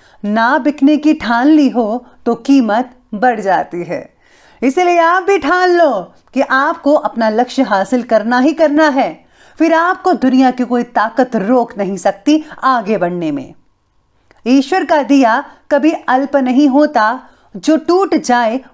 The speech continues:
वो संकल्प नहीं होता। हार को लक्ष्य से दूर ही रखना मेरे दोस्त, क्योंकि जीत का कोई विकल्प नहीं होता। भगवान की नज़र में वो इंसान बड़ा नहीं जो करोड़ों रुपए कमाता है,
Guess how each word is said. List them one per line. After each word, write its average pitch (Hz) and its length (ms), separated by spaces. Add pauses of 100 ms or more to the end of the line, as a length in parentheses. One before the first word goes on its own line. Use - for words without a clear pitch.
वो 330 100
संकल्प 349 560
नहीं 269 320
होता। 190 380 (560)
हार 240 420
को 269 240
लक्ष्य 247 480
से 285 220
दूर 262 380
ही 269 180
रखना 285 380
मेरे 269 220
दोस्त, 302 440 (220)
क्योंकि 330 240
जीत 339 340
का 262 200
कोई 233 300 (180)
विकल्प 294 500
नहीं 190 320
होता। 156 380 (680)
भगवान 247 540
की 277 160
नज़र 247 300
में 262 320 (240)
वो 320 280
इंसान 339 580
बड़ा 311 260
नहीं 311 460 (380)
जो 320 200
करोड़ों 339 440
रुपए 330 320
कमाता 226 520
है, 170 220